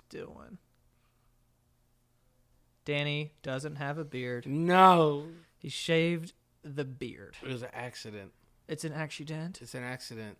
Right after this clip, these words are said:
Speaker 1: What'd you do?
Speaker 2: I was trying to fix this part 'cause it was a little too long.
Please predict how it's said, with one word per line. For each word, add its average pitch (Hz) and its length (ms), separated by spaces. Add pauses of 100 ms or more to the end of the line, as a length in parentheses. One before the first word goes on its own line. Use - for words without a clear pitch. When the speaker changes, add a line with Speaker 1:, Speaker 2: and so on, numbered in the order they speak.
Speaker 1:
What'd 160 220
you 170 60
do? 185 260 (380)
Speaker 2:
I 117 80
was 120 100
trying 135 300
to 131 60
fix - 340
this 131 100
part 143 480 (240)
'cause 127 140
it - 20
was 127 140
a 135 40
little 135 160
too 139 240
long. 131 360